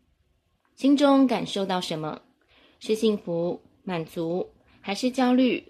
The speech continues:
恐惧？要对这一切都有觉知，然后继续吸入美好跟感恩，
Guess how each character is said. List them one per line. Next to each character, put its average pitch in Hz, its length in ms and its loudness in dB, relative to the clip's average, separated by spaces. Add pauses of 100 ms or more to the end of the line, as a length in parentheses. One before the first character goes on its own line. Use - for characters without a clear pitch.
恐 - 260 -12
惧？ - 320 -6 (720)
要 302 140 2
对 302 120 2
这 262 200 4
一 - 20 2
切 220 220 -4
都 190 160 0
有 170 100 0
觉 156 220 -6
知， 196 360 -6 (440)
然 165 180 -8
后 196 220 0
继 214 260 -4
续 190 320 -6
吸 196 240 -6
入 190 180 -2
美 165 220 -4
好 - 320 -6
跟 185 180 -6
感 175 180 -10
恩， 196 300 -4